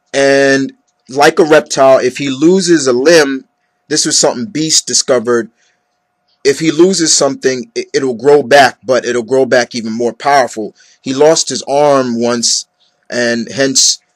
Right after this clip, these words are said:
his arm grew back more stronger and deadlier. But Annull, he, he fears if he loses any more, he doesn't want to change too much. He's cool.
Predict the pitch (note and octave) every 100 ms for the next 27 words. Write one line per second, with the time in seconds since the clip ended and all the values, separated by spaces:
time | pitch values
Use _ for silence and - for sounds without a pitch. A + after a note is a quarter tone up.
0 | _ B2+ A#2 C3 C#3 C3+ B2 C3 B2 A2+
1 | B2 B2+ A#2+ G2+ _ _ - - D3 C#3
2 | C#3 B2+ B2 A2+ G#2+ C3 A#2+ A#2 A2 G2+
3 | G2+ _ _ _ A#2+ C3 B2+ C3 C3+ D#3+
4 | D#3+ D3+ C#3 - _ A#2+ C#3 C3+ A2+ C3+
5 | C3 F3 F3+ F3 E3 D3 - - _ _
6 | C3+ C3 D3 B2 F#2+ C#3 D#3 C3+ C#3 C3
7 | B2+ C#3 C#3 - _ _ C#3+ C#3+ C3 B2+
8 | A2+ B2 C3 A#2 - G2+ C3 B2 A2+ -
9 | A#2 A#2 A2 - - - _ _ A3 -
10 | - A2 A2